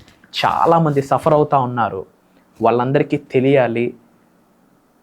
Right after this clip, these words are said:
శ్రీకాళహస్తి యొక్క శక్తి ఏంటి అని. మరి వాళ్ళందరికీ తెలియాలి అంటే ఆ బాధ్యత మనమే తీసుకోవాలిగా. So మన అనుకున్న వాళ్ళందరికీ వీడియోని షేర్ చేయండి, WhatsApp స్టేటస్ పెట్టండి. ఒక రెండు నిమిషాలు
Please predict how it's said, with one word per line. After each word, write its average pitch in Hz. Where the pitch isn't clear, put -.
శ్రీకాళహస్తి 139
యొక్క 135
శక్తి 135
ఏంటి 127
అని. 98
మరి 117
వాళ్ళందరికీ 113
తెలియాలి 135
అంటే 107
ఆ 110
బాధ్యత 123
మనమే 120
తీసుకోవాలిగా. 120
So 123
మన 156
అనుకున్న 147
వాళ్ళందరికీ 139
వీడియోని 135
షేర్ 139
చేయండి, 135
WhatsApp 117
స్టేటస్ -
పెట్టండి. 101
ఒక -
రెండు 160
నిమిషాలు 156